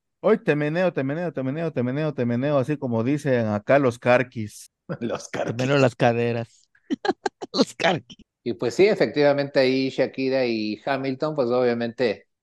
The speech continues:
Speaker 2: perfectamente ahí el, el triunfo de, de Lewis y por consecuencia, pues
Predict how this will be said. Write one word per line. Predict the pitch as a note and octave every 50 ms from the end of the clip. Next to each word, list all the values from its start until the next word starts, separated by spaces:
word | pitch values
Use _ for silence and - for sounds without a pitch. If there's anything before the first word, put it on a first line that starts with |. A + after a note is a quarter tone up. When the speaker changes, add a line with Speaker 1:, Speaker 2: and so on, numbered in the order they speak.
| _ _ _
Speaker 2:
perfectamente | - A#2 A2 - - C3+ A2 - C3+ A#2+ A#2 B2 B2 A#2 - A#2
ahí | A2 A2+ A2+ A#2+ B2 A#2+
el, | A2+ G#2+ G2 F2+ F2+ - -
el | G2+ G2 F#2 -
triunfo | - A#2 A2+ A2+ - - A2+ G2
de, | F2+ F#2 F2 F2 F2 E2+ C#2+ - _ _ -
de | G2+ G2
Lewis | F#2 G2 A2 A#2+ B2+ B2+ C3 C3+ C#3 - - - - -
y | - A2 G#2
por | G2+ - G#2+ G#2 F#2 -
consecuencia, | - G#2 G2+ G2 - A2 G2+ - A#2 A2+ A2 - C#3+ C3 -
pues | - A#2 G2+ F#2 - - - _